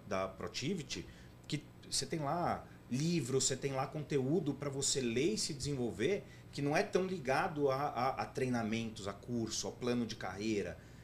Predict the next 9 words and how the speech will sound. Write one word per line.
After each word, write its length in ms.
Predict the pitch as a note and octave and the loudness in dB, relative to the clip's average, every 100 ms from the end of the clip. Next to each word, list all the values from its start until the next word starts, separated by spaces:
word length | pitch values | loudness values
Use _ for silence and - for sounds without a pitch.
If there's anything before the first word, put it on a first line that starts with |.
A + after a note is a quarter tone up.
| - - | -8 0
mas 320 | C3 - - - - | 0 0 -4 -12 -4
muito 280 | B2 G3 G3+ | 0 0 2
ligado 320 | E3+ C3+ E3+ | 2 4 4
aos 140 | F3+ | 4
seus 220 | - F#3 E3+ | 4 4 2
interesses. 640 | G3+ A#3 D#3+ B2 - A2 | 2 2 4 2 0 -4
Isso 160 | - | -2
é 40 | G#3 | 0
sensacional, 800 | A#3+ A#3+ A#3+ C#4+ G#3 A2+ G2 | 0 0 -2 -2 0 0 -2